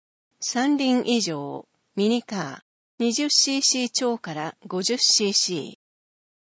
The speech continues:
小型特殊自動車。農耕作業用、トラクター等。その他、フォークリフト等。市役所市民税課。名称、桜井北部支所。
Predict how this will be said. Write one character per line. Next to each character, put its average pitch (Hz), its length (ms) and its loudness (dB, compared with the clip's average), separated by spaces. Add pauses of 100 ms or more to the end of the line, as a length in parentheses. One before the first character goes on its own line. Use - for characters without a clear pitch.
(140)
小 240 160 2
型 285 320 0
特 220 240 -6
殊 - 180 4
自 247 220 -2
動 208 240 0
車。 - 260 -6 (760)
農 254 200 2
耕 247 240 0
作 220 220 -2
業 202 280 0
用、 165 400 -4 (420)
ト 208 100 -6
ラ 233 140 0
ク - 100 -18
タ 147 220 -8
ー 147 80 -12
等。 156 400 -8 (540)
そ 247 200 0
の 277 140 0
他、 - 260 -8 (320)
フ 254 160 -2
ォ - 40 0
ー - 20 -4
ク 247 140 -4
リ 247 100 0
フ - 140 -14
ト 151 140 -6
等。 - 440 -10 (1000)
市 - 200 2
役 294 220 -2
所 - 340 0
市 - 220 0
民 269 240 4
税 226 240 0
課。 170 320 -6 (520)
名 277 220 0
称、 220 540 2
桜 240 540 -2
井 175 300 -4
北 220 300 -6
部 262 160 0
支 240 180 0
所。 151 300 -2